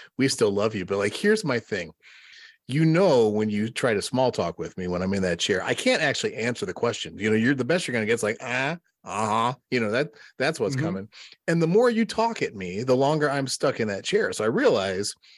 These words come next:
Speaker 1: you got a whole hour to fill, but if you can get this done in thirty-five minutes, let's, let's make it happen. And so that's, it's just a,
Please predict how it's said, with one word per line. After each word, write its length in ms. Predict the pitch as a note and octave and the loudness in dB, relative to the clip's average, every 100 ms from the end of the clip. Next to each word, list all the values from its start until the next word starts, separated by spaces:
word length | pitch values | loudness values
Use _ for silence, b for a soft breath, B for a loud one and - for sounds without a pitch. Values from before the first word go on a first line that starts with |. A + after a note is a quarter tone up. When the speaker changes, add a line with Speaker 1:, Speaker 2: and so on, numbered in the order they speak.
| b | b
Speaker 1:
you 120 | - A3 | -6 -2
got 160 | C#3+ | 0
a 40 | G#2 | 2
whole 160 | G#2 | 0
hour 260 | G#2 C3 A2+ | 2 2 2
to 80 | E2+ | -2
fill, 280 | - F2 | -6 -8
but 220 | F#2 G#2 - B B B B | 0 0 0 B B B B
if 160 | A#2 D3+ | -2 0
you 80 | |
can 100 | D4+ | 0
get 160 | G#3+ E3 | 0 0
this 160 | A2 G2+ | -2 0
done 220 | C3 F#3+ | 0 0
in 80 | G#2 | 0
thirty-five 480 | G#2 G2 F#2+ F#2 | 0 0 0 0
minutes, 260 | G2 D3+ A#2 | 0 -2 0
let's, 240 | G2 F#2+ | -2 -2
let's 220 | A2+ G2+ G2 | -2 -2 -2
make 160 | F2+ | -4
it 100 | D#2+ | -4
happen. 340 | G2 G#2 E2+ - | -6 -6 -8 -14
And 120 | - | -10
so 160 | - G2+ | -2 0
that's, 220 | G#2 - | 0 -2
it's 180 | A#2 - | -8 -6
just 240 | F#2+ - | -6 -8
a, 140 | - | -14